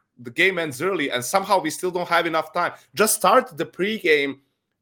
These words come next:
three minutes before and give us for every content piece, like, twenty extra, thirty extra seconds, you know, if we have that time. It's, like, so ridiculous. Then the pre-show is more storylines and even the, the matchup-specific storylines.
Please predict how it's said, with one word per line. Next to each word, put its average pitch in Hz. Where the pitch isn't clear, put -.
three 220
minutes 196
before 143
and 135
give 214
us 220
for 160
every 185
content 160
piece, 135
like, 127
twenty 190
extra, 180
thirty 180
extra 175
seconds, -
you 127
know, 151
if 135
we 139
have 156
that 139
time. 151
It's, 123
like, 139
so 185
ridiculous. 151
Then 160
the 165
pre-show 196
is 143
more 151
storylines 170
and 127
even 160
the, 131
the 127
matchup-specific 160
storylines. 131